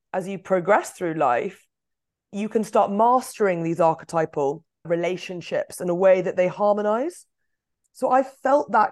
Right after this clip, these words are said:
that opposition really strongly in a very divisive way. I found it really hard to create discipline and be consistent and do this. I'd be up, super up and down and very over extravagant and overabundant, and then get really depressed. It's like,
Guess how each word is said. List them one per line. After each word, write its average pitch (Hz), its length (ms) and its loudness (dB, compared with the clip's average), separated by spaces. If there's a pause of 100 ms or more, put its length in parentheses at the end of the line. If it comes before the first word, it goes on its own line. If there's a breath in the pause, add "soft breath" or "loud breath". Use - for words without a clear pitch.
(120)
that 196 280 0
opposition 202 500 -4
really 226 360 -2
strongly 214 640 -2
in 180 100 -6
a 175 40 0
very 220 220 -2
divisive 190 580 -2
way. 160 360 -10 (760)
I - 40 -20
found 208 140 4
it - 40 0
really 220 360 0
hard 220 360 0
to 220 60 -10
create 202 300 -6
discipline 190 420 -2
and 175 80 -4
be 180 120 0
consistent 175 640 -6
and 170 120 -6
do 175 180 0
this. 165 220 -2
I'd 170 140 -4
be 185 260 -4 (360 soft breath)
up, 226 200 -2
super - 380 -6
up 202 140 0
and 190 140 -2
down 214 440 2
and 165 200 -4 (600)
very 214 640 0 (280)
over 254 400 4
extravagant 185 580 -4
and 185 140 -10
overabundant, 180 1000 -2
and 180 180 -6
then 190 300 -2 (200)
get - 120 -6
really 202 120 -2
depressed. 262 640 0
It's 208 120 -12
like, 220 200 0